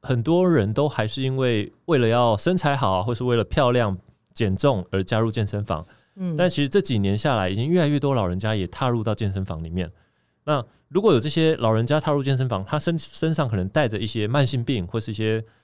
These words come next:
Speaker 1: 伤痛等等的，那教练你该怎么样去带这些人运动，来达到他想要的目的，或是他想要的期望？那就变成教练你真的要需要具备一个非常专业的知识，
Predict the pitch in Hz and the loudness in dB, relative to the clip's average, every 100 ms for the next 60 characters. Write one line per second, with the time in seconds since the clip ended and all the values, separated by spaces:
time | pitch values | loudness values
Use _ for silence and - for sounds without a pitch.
0 | _ - 143 147 - 123 104 104 127 95 | _ -4 -2 0 0 -2 0 -2 2 0
1 | 82 78 - _ - - 165 165 95 90 | 0 -6 -12 _ -4 0 2 2 0 0
2 | 131 95 98 104 - 110 92 - - 139 | -2 -2 -2 -4 -2 -4 -4 -8 -2 -2
3 | 113 110 110 87 90 - 107 92 95 78 | 0 -2 0 0 -2 -2 -2 0 -2 -2
4 | _ _ _ _ _ 110 110 113 147 113 | _ _ _ _ _ -4 -2 0 2 2
5 | 139 - 95 101 101 92 95 _ _ _ | -2 0 0 0 -2 -4 -10 _ _ _
6 | 147 110 127 104 113 117 113 110 87 113 | 2 2 2 0 -2 -2 -4 -4 -2 -2
7 | 95 - - 85 101 95 82 - _ _ | -2 -4 -4 -2 0 -2 -4 -18 _ _
8 | - 165 175 175 151 113 101 - _ _ | -4 0 2 4 2 2 0 -2 _ _
9 | 202 185 113 98 135 120 117 127 117 - | 2 4 2 0 0 0 0 0 -2 -4
10 | - 156 113 123 113 104 110 120 104 92 | -4 -2 0 0 -2 -4 -4 -4 -4 -6
11 | - 131 131 127 95 87 - _ _ - | -4 -2 0 -2 -2 -4 -6 _ _ -4
12 | 127 135 - 113 80 | -2 0 0 -2 -2